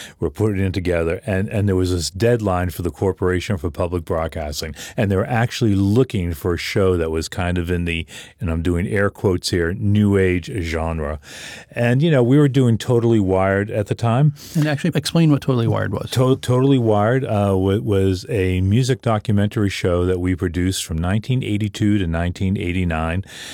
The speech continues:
Speaker 1: And it was, uh, started out as an electronic documentary show and then wound up being kind of more of a new music documentary show.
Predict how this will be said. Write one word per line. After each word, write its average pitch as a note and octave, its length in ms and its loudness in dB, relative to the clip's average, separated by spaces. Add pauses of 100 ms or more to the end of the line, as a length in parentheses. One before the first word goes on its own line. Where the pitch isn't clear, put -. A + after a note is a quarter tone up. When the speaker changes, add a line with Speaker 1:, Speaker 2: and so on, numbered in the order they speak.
(240)
Speaker 1:
And F2 320 -2
it F2 40 0
was, F2 300 0
uh, F2 140 0
started A2 420 0
out A2 120 6
as F#2+ 120 0
an F#2+ 120 -2
electronic G#2+ 600 0
documentary A2 680 0
show G#2+ 400 2
and E2+ 240 -4
then E2+ 240 -2
wound F2 200 -2
up D#2+ 140 -4
being F2+ 220 -2
kind G#2 240 -6
of D#3 80 0
more F3 240 2
of G#2+ 80 0
a G2+ 60 4
new G#2+ 260 4
music G2+ 400 2
documentary E2+ 640 -2
show. E2 360 -2